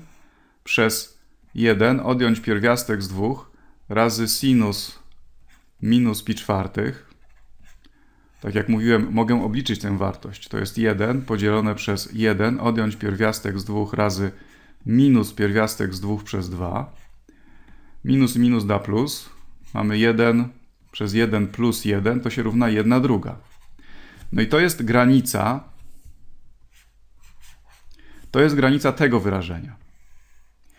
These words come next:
No i teraz my używamy pewnego argumentu, żeby stwierdzić, że granica tego wyrażenia jest taka sama jak granica tego wyrażenia, pomimo że te wyrażenia nie są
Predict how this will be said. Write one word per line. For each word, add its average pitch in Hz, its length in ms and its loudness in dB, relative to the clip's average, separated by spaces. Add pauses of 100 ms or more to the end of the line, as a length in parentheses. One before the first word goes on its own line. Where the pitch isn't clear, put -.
(460)
No 110 120 -2
i 113 80 0
teraz 165 480 0 (320)
my 123 160 2
używamy 123 760 4 (800)
pewnego 127 640 2
argumentu, 123 580 2
żeby 120 540 0 (840)
stwierdzić, 131 580 2
że 117 360 0 (180)
granica 117 840 2 (120)
tego 156 260 2
wyrażenia 113 480 0
jest 147 140 -2
taka 143 200 -2
sama 151 240 0
jak 139 100 2
granica 139 280 2
tego 135 220 0
wyrażenia, 107 440 0
pomimo 151 340 2
że 147 100 2
te 143 100 -2
wyrażenia 139 340 2
nie 165 200 2
są 123 300 0